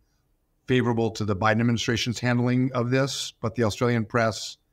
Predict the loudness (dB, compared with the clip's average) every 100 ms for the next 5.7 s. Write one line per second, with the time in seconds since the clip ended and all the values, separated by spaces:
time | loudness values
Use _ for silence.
0 | _ _ _ _ -2 2 2 0 0 2
1 | 4 4 2 0 -2 -2 -2 0 0 0
2 | -2 0 -2 -2 -2 -4 -2 0 2 2
3 | 0 0 2 0 0 0 2 2 0 -6
4 | _ _ _ -4 0 0 2 2 4 2
5 | 0 0 2 2 2 -2 -6